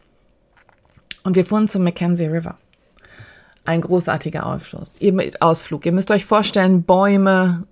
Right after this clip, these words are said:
soweit das Auge reichen kann, Natur, Weißkopfseeadler und in der Mitte von all dem ein wahnsinnig schöner Fluss mit Stromschnellen, mit Steinen in der Mitte,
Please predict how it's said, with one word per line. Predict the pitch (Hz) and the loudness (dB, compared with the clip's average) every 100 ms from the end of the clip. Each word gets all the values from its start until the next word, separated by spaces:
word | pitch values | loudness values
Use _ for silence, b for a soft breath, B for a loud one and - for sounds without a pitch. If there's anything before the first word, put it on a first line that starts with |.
| _ | _
soweit | 185 170 165 170 | -8 -4 -2 -2
das | 165 | -6
Auge | - 170 165 170 160 | -4 -4 -2 -4 -2
reichen | 156 156 - | -4 -4 -8
kann, | 165 175 175 175 B B B | -10 -10 -10 -12 B B B
Natur, | 180 175 175 - 214 196 180 170 - | 0 0 -2 -8 -4 0 0 0 -2
Weißkopfseeadler | 180 185 175 - 165 - - 151 - 151 147 156 151 156 B B B | -2 0 -2 -6 -8 -8 -6 -6 -4 -4 -6 -4 -4 -4 B B B
und | 175 | 0
in | 170 | 2
der | 165 | 4
Mitte | 165 202 226 | 4 2 0
von | 214 180 156 | -2 -2 0
all | 156 156 | 0 0
dem | 160 151 143 | -2 -4 -6
ein | - 160 160 156 156 | -6 -4 -4 -4 -2
wahnsinnig | 165 160 160 160 156 - | 0 0 -4 -4 -6 -8
schöner | - 160 151 151 139 | -8 -6 -4 -6 -8
Fluss | - - - - - B B B | -12 -12 -12 -12 -16 B B B
mit | 180 180 | -4 -2
Stromschnellen, | - - - - 190 202 196 - 156 143 147 | -4 -10 -12 -6 -2 0 -2 -6 -6 -6 -4
mit | 160 180 | -4 -6
Steinen | - - - 202 202 190 | -10 -8 -2 0 0 0
in | 156 156 | -2 -4
der | 151 | -4
Mitte, | 151 147 147 147 | -6 -8 -8 -8